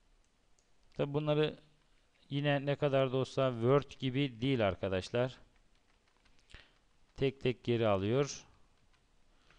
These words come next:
Bu işlemleri baştan tabloyu içeriğini doldurmadan yaparsanız daha iyi olur arkadaşlar. Üst yazı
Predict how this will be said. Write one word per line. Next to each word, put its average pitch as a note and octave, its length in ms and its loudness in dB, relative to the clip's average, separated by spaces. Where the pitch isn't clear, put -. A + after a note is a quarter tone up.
Bu D3+ 60 -2
işlemleri C#3+ 800 0
baştan C3+ 720 0
tabloyu C#3 480 2
içeriğini C#3 600 -4
doldurmadan C3 560 0
yaparsanız B2+ 800 -2
daha A#2+ 260 2
iyi G#2+ 160 -2
olur F#2+ 180 -2
arkadaşlar. F#2+ 720 -2
Üst E3+ 300 -4
yazı C#3+ 420 4